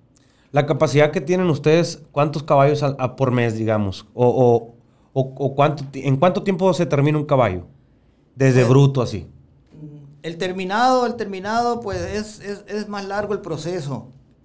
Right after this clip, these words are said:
Speaker 2: Pero un caballo pa que, pa que le sirva a una persona, pues, que sabe manejar una bestia nueva, en dos meses está listo.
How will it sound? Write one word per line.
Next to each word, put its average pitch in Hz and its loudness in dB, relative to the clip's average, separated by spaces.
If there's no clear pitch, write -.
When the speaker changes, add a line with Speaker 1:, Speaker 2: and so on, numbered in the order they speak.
Speaker 2:
Pero 156 -6
un 190 -8
caballo 220 -2
pa 196 -8
que, 139 -8
pa 160 -14
que 170 -4
le 156 -6
sirva 220 -2
a 180 -4
una 208 -8
persona, 196 -10
pues, 160 -12
que 143 -12
sabe 185 -8
manejar 190 -10
una 202 -10
bestia 202 -12
nueva, 208 -8
en 170 -14
dos 190 -10
meses 185 -12
está 180 -14
listo. 170 -10